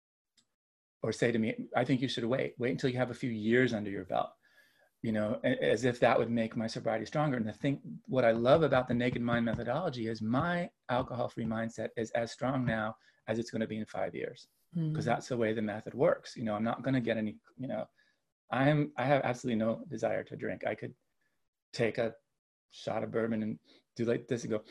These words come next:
Speaker 1: "Smells good," and put it down 'cause I have no interest in it. I'm, I've actually done <laughs> that. You know, I just have no interest in, in drinking, which is, again, totally, totally miraculous in terms of going from a place where I felt like I had a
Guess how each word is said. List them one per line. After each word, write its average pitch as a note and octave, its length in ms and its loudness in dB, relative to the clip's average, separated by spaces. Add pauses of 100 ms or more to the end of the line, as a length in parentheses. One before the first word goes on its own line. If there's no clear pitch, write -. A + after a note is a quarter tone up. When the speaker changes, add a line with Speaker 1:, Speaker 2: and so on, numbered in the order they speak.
(120)
Speaker 1:
"Smells F3+ 260 0
good," D#3+ 160 -2
and A#2+ 120 -2
put C#3 140 2
it C3 60 0
down C3 160 4
'cause A#2 120 0
I - 20 -2
have A2+ 160 0
no A#2 280 2
interest D3 340 0
in A2+ 100 -6
it. - 60 -4
I'm, A2+ 240 0
I've A2 80 4
actually A#2 240 0
done C3+ 200 8
<laughs> B2+ 220 4
that. - 60 -18 (180)
You C#3+ 80 4
know, B2 80 6
I B2 80 8
just C3+ 180 -2
have C#3+ 140 4
no C#3 140 6
interest D3 280 -2
in, C#3 180 0
in C3 200 2
drinking, B2 380 -2
which A2 180 -6
is, A2+ 180 -10 (100)
again, A2 440 -2 (500)
totally, A#2 640 0 (560)
totally A2+ 400 -2
miraculous G#2+ 720 -6
in A#2 80 -8
terms A2 300 -6
of G2+ 100 -10 (400)
going A2 240 -2
from A2 200 -8
a A2 40 -4
place A2+ 300 -6
where A2+ 180 -2
I A2+ 120 -2
felt - 320 -4
like A#2 160 -6
I A2+ 80 -6
had A#2 100 -8
a A#2+ 100 -8